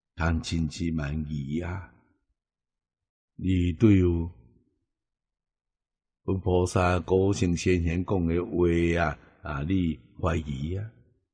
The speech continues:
你毋相信，迄就是中国有一句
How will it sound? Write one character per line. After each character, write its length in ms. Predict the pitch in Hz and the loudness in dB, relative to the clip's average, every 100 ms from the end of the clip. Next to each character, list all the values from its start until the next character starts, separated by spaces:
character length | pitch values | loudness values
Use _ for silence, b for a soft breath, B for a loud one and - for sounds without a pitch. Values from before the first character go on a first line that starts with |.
| - | -2
你 120 | 98 | 0
毋 100 | 90 | 2
相 320 | 85 92 85 | 0 0 0
信， 320 | 82 - 73 71 - _ | -2 -4 -8 -8 -14 _
迄 160 | 90 90 | -2 -2
就 140 | 85 | -2
是 340 | 76 76 73 - - - | -6 -6 -6 -8 -12 -4
中 260 | 92 87 | -2 -2
国 160 | 85 92 85 | 0 0 2
有 80 | |
一 60 | 82 | -2
句 160 | - | -6